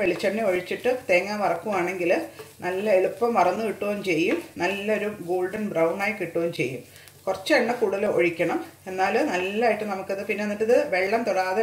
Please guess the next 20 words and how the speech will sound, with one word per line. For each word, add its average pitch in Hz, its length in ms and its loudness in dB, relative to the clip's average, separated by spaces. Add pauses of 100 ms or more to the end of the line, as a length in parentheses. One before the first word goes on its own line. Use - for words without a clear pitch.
വേണം 196 240 -2
നമുക്കിതൊന്ന് 180 480 -4
അരച്ചെടുക്കാനായിട്ട്. 156 840 -2 (460)
അതായത് 180 340 0
ഡ്രൈ 180 180 4 (100)
ഗ്രൈൻഡറിലിട്ട് 190 640 2 (280)
ന-, 165 200 -2
ഞാനിപ്പോൾ 180 380 0
ഇതൊന്ന് 190 220 2 (200)
അരച്ചെടുക്കട്ടെ. 139 640 0 (340)
അത് 190 120 -4
കഴിഞ്ഞിട്ടുള്ള 202 420 2
പ്രോസസ്സ് 196 380 -2
ഞാനിപ്പോൾ 185 280 0
എങ്ങനെയാണെന്ന് 190 460 0
കാണിച്ചു 165 320 -2
തരാം. - 200 -10 (4000)
അപ്പോൾ - 140 -14
കടലക്കറി 190 560 0
വെക്കാനായിട്ട് 196 560 0